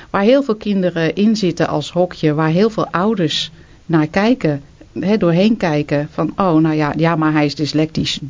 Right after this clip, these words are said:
dus." En vervolgens denken dat er, dat, dat beperkingen oplevert. Al kan het best zo zijn dat je in de praktijk niet zo goed kan lezen en schrijven. Maar we, we ontkennen vaak ons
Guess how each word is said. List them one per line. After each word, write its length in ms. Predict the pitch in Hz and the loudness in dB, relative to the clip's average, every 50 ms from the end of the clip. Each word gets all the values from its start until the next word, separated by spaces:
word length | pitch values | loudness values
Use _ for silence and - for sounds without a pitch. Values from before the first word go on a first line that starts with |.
| - | -4
dus." 320 | - 196 196 202 202 - - | 0 0 0 2 0 -4 -4
En 160 | - 208 202 | -2 -2 -2
vervolgens 680 | - 214 208 - 269 277 277 269 - 214 202 - - - - - - - - | -4 -6 -2 2 2 4 4 2 2 -2 -2 -4 -8 -12 -18 -20 -20 -12 -8
denken 400 | - 202 247 262 277 269 269 220 | -2 2 4 4 4 4 2 0
dat 180 | 180 190 175 - | 0 0 0 0
er, 180 | 175 165 160 | -2 -2 -2
dat, 280 | 160 185 185 - - - - | -2 -4 -4 -4 -8 -14 -8
dat 300 | - - 175 170 - - | -4 -4 -4 -4 -4 -6
beperkingen 760 | - 160 - 214 247 285 277 277 226 180 165 143 131 135 - - - - - - - | -8 -4 -2 0 0 0 0 0 0 2 2 2 0 -2 -6 -10 -18 -20 -20 -6 -2
oplevert. 640 | - 180 165 170 160 151 139 120 - - - 139 - | 0 0 0 0 0 0 0 0 -2 -2 -4 -4 -2
Al 100 | - 233 | -4 -2
kan 180 | 240 - 311 302 | 0 2 2 2
het 100 | 269 214 | 2 2
best 160 | - 269 269 | 0 -2 0
zo 100 | - 240 | -2 -2
zijn 200 | 226 233 220 214 | -2 0 0 0
dat 140 | 202 202 - | 0 -2 -2
je 80 | - | -4
in 60 | 190 180 | -4 -4
de 80 | 180 | -4
praktijk 420 | 180 - 175 180 - 185 170 165 175 | -4 -4 -6 -4 -2 -2 -2 0 0
niet 160 | 175 175 175 | -2 -2 -2
zo 80 | 185 | -4
goed 160 | 175 - 160 165 | -6 -6 -4 0
kan 140 | - 170 | 2 2
lezen 320 | 160 156 156 156 147 160 151 | 4 4 2 2 0 0 0
en 80 | 151 | -2
schrijven. 540 | 151 - - 127 110 - 76 - - 127 131 - - - - - - - - - - - - - - - | -2 -2 -4 -4 -4 -4 -4 -4 -4 -4 -4 -6 -12 -20 -20 -20 -20 -20 -20 -20 -20 -20 -20 -20 -8 -2
Maar 260 | 196 196 214 208 - - | 0 0 2 0 0 -4
we, 320 | - 175 185 208 196 175 175 | -4 -2 0 2 2 2 0
we 380 | 180 196 185 180 180 175 165 - | 0 2 2 4 4 2 2 0
ontkennen 560 | 170 190 185 - - - 294 302 311 262 - | 0 -2 -2 0 2 4 4 6 4 4 2
vaak 320 | - 170 151 160 180 - | 0 -2 -2 -2 -4 -2
ons 320 | - 208 208 196 - - | -2 -2 -2 -2 -6 -10